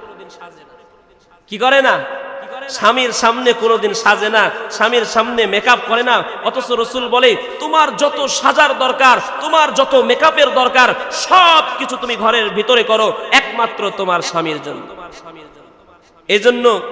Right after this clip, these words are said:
বড় কষ্ট। দেখবেন, নারীরা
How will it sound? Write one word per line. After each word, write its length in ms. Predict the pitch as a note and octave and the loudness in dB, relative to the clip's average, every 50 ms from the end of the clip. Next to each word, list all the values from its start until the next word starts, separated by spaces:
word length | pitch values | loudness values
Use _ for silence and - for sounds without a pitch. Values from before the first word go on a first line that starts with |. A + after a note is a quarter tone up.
| - - - - - - G3 | -12 -14 -14 -14 -12 -4 2
বড় 180 | B3 C#4 C#4 C4+ | 2 4 4 4
কষ্ট। 420 | - D4+ C#4+ C#4 - - - C4+ B3 A3+ G3+ F3 - - - C4+ C4 B3 - - C#4+ - - F3 | 2 2 0 0 0 -2 0 2 2 2 0 -2 -6 -10 -12 -12 -12 -12 -14 -14 -14 -16 -6 0
দেখবেন, 360 | F#3 A#3+ - - - B3 A#3 | 0 0 0 0 0 -2 -2
নারীরা 540 | G#3+ G3+ G#3 G#3+ A3+ A#3+ A#3+ A#3+ A3+ G#3+ | 0 0 0 2 2 2 2 4 4 4